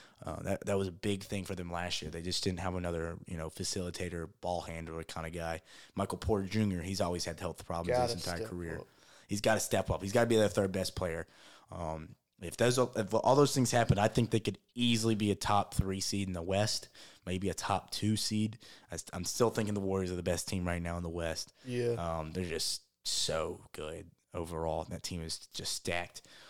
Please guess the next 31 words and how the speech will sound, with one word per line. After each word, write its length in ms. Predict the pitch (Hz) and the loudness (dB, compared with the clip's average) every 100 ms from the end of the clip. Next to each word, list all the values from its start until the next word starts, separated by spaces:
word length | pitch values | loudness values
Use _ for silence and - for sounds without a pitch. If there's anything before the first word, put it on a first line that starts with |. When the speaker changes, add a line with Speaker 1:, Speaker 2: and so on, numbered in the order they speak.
| - - | -14 -4
Speaker 1:
Um, 520 | 90 85 82 78 - _ _ _ _ _ _ - - | 0 0 -2 -8 -12 _ _ _ _ _ _ -18 -6
but 100 | 113 | -2
yeah, 120 | 92 | 0
those 220 | 87 113 | 4 4
are 20 | 117 | 6
my 140 | 113 | 4
two 160 | 120 110 | 4 2
teams 300 | 110 104 92 | 2 0 -2
that 100 | 95 | -6
I'm, 180 | 95 - | -6 -8
I'm 220 | 90 87 - | -10 -10 -12
very 260 | 98 95 87 | -8 -6 -8
high 280 | - 87 85 | -4 -2 0
on 260 | 85 82 - - - _ - | -2 -6 -12 -20 -20 _ 0
in 140 | 147 | 2
the 120 | 117 101 | 2 0
N 140 | 104 | -2
B 180 | 98 95 | -2 -2
A 40 | 95 | -2
this 220 | 92 - | -2 -2
year. 100 | 95 | 0
But 140 | 104 | 2
let's 200 | 113 123 | 4 4
go 200 | - 143 | 8 8
into 260 | 139 135 135 | 8 8 6
our 80 | 127 | 6
two 220 | - 139 | 4 4
teams 240 | 139 135 | 6 4
that 120 | 135 | 4
we're 160 | 135 135 | 4 4
lower 800 | 120 117 131 196 269 143 92 82 | 4 6 8 8 8 6 4 -2